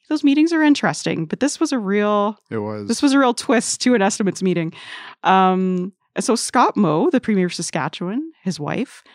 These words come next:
Speaker 1: uh, and then the premier of the, the former premier of Northwest Territories, Bob McLeod, who is technically nonpartisan, um, and, uh, also Blaine Higgs, who is the premier of New Brunswick.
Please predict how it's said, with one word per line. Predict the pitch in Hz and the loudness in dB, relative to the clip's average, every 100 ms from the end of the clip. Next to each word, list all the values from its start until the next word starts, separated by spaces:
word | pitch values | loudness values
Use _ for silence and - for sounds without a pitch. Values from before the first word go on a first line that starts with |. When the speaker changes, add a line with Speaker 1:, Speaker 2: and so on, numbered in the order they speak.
| - - - | -20 -20 -8
Speaker 1:
uh, | 165 151 - | -6 -4 -4
and | 190 180 | -2 -2
then | 165 156 - | -2 -4 -4
the | 196 | -2
premier | 226 220 196 185 | 0 2 2 0
of | 170 156 - | -2 -6 -16
the, | - 180 - | -8 -6 -6
the | |
former | - 277 277 262 | -2 2 4 2
premier | 233 208 | 2 0
of | 180 | 0
Northwest | 175 180 - | -2 -4 -6
Territories, | 180 175 165 | -6 -4 -6
Bob | 147 - 170 | -6 -2 -2
McLeod, | 180 - 160 127 147 220 240 | -2 -4 -4 -2 -2 -2 -2
who | 214 180 160 - | -2 -2 -4 -4
is | 180 - - | -6 -6 -8
technically | 214 - 170 202 | -6 -4 -2 0
nonpartisan, | 160 143 - - 180 240 - - - - | 0 -2 -6 -8 -8 -8 -10 -20 -20 -4
um, | 160 151 151 147 151 147 - | 0 0 -2 -4 -6 -8 -4
and, | 170 160 156 156 | -2 -2 -2 -2
uh, | 165 160 156 | -2 -4 -2
also | 170 165 185 160 156 151 - | -2 -2 -4 -4 -4 -8 -8
Blaine | 175 180 175 | -2 0 0
Higgs, | 151 208 160 175 214 | -2 -2 -2 -2 -4
who | 180 | -4
is | 156 | -6
the | |
premier | - 185 156 151 | -4 -4 -2 -4
of | 143 | -4
New | 156 | -6
Brunswick. | 147 143 135 165 302 - | -4 -6 -6 -6 -6 -10